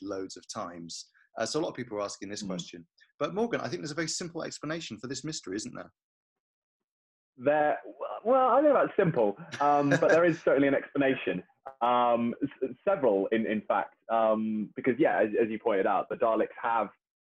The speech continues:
Speaker 2: uh, invaded the planet Earth, uh, more, more than once. Uh, the, the first time on screen was in the aptly titled The Dalek Invasion of Earth, um, from nineteen sixty-five, but that story is set in the twenty-second century,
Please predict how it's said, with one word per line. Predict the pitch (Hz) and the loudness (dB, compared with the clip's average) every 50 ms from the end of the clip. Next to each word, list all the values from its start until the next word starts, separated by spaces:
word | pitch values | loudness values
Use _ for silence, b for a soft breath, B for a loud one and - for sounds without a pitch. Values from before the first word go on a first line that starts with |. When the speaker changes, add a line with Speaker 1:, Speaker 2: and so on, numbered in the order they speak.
| _ _ - | _ _ -2
Speaker 2:
uh, | 104 101 101 95 92 - - | 0 2 2 2 2 2 0
invaded | 110 107 101 110 107 107 95 104 92 - _ - | -2 0 2 2 2 2 2 0 -2 -4 _ -16
the | 95 - | -18 -10
planet | - 110 101 101 101 - - | -4 -4 -2 -2 -2 0 2
Earth, | 98 101 104 - - _ _ _ _ _ _ _ _ _ | 2 2 2 0 -2 _ _ _ _ _ _ _ _ _
uh, | 82 80 82 82 85 87 87 90 - - | -4 -2 0 0 0 0 0 -2 -4 -2
more, | 120 123 113 123 | -2 -2 0 2
more | 131 127 123 | 2 2 2
than | 110 104 98 | 2 0 0
once. | 101 98 107 113 - - _ _ _ | 0 0 -2 -4 -8 -14 _ _ _
Uh, | 107 104 101 98 95 92 80 87 | -2 0 2 2 2 2 0 -2
the, | 98 113 - _ - | -6 -8 -8 _ -16
the | 107 - | -4 0
first | 123 113 110 - | 0 0 2 0
time | - 110 107 | -2 -2 0
on | 104 107 104 | -2 -2 -2
screen | - - 120 110 107 101 | -2 -2 0 0 0 0
was | 98 101 101 95 87 - 95 | 0 0 0 -2 -4 -6 -4
in | 101 101 98 98 98 98 - _ _ _ - | -4 -2 -2 -4 -4 -6 -10 _ _ _ -6
the | 101 101 95 | -2 -2 0
aptly | - 101 - - 110 107 | 0 -2 -2 -4 -6 -4
titled | - 107 104 98 - 107 104 90 104 | -2 0 -2 0 0 -4 -4 -4 -4
The | 101 | -2
Dalek | 85 110 104 101 98 - - | 0 0 2 2 0 -2 -4
Invasion | 101 98 101 104 104 95 87 90 | -4 -2 0 0 0 -2 -4 -6
of | 85 82 | -6 -2
Earth, | 90 98 110 - _ _ _ _ _ _ _ _ _ - | -2 -2 -2 -4 _ _ _ _ _ _ _ _ _ -4
um, | 95 98 95 92 92 92 92 87 - - _ _ _ | -2 0 0 0 0 0 -2 -6 -10 -14 _ _ _
from | - 104 98 98 98 95 92 90 - | -4 -2 -2 -2 -2 -4 -8 -8 -6
nineteen | 98 95 95 - 95 92 - | -6 -6 -6 -8 -10 -14 -14
sixty-five, | - - - - 95 95 95 98 - | -16 -20 -12 -6 -2 0 0 0 -2
but | - - | -2 -2
that | - 139 135 - | -2 -2 -2 -2
story | - - 127 123 117 113 | 0 2 2 4 2 2
is | 110 | 0
set | - - - | -4 -6 -8
in | 110 | -8
the | 107 | -6
twenty-second | - - 120 104 107 - 110 - - 101 - 107 | -4 -4 -6 -6 -6 -8 -8 -8 -8 -8 -6 -6
century, | 104 104 - - 101 98 95 - | -6 -6 -4 -4 -4 -2 -4 -4